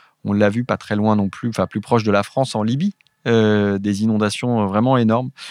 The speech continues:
Et puis on en a aussi bien sûr connu en France, hein, des inondations. Bref, tout ça pour dire que, euh, oui, avec, avec le réchauffement climatique,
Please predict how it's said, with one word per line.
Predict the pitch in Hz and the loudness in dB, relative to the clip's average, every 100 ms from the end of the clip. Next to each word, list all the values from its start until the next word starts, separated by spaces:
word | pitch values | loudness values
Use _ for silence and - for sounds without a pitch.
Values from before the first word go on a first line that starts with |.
| - - | -12 -8
Et | 87 | -6
puis | 92 | -2
on | |
en | 90 90 | 0 0
a | |
aussi | 87 95 98 | -2 -4 -2
bien | 92 | -2
sûr | - 107 | -2 -4
connu | - 98 107 | -2 2 2
en | 107 | 2
France, | - 151 120 | 0 -2 0
hein, | 104 | -2
des | 101 101 | -2 0
inondations. | 104 107 - 165 - - - - | 0 0 -2 -8 -10 -12 -12 -8
Bref, | 110 135 131 | -2 -2 -2
tout | 151 | -6
ça | 139 170 | -2 -2
pour | 143 | 0
dire | 135 175 - | -2 -2 0
que, | 147 151 123 113 _ - - - - | 0 2 2 -2 _ -20 -20 -20 -8
euh, | - 117 107 104 - | -4 -2 -2 -4 -6
oui, | 123 175 196 - - - | 0 2 2 0 -4 -4
avec, | 107 117 139 - - | -2 0 -2 -4 -6
avec | 110 120 123 | -4 -2 0
le | |
réchauffement | 120 131 127 135 | 0 0 -4 -4
climatique, | 120 123 110 - 160 | -2 0 -2 -2 -6